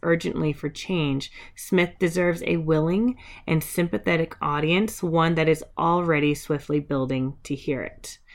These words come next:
Uh, but one also hopes this book reaches readers who will have the courage to acknowledge their arbitrary power and privilege. And so I agreed with the, um,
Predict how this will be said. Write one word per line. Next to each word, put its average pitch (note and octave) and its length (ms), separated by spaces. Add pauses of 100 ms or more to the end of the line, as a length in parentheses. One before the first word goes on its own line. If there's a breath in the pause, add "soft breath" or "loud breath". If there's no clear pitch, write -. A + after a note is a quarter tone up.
(400 loud breath)
Uh, D3+ 180
but D3 200
one D#3+ 180
also E3 260
hopes D3 260
this D#3+ 160
book E3+ 280
reaches D#3+ 360
readers D#3 520 (240 loud breath)
who F3+ 100
will F3 120
have F3+ 260
the A#3 80
courage E3+ 420
to D#3+ 140
acknowledge D#3 520
their - 220
arbitrary D3 600
power D#3+ 680
and D3 320
privilege. - 600 (460 loud breath)
And F3+ 320
so F3+ 300
I F#3+ 160
agreed F#3 420
with F3+ 220 (140)
the, D#3+ 680
um, - 440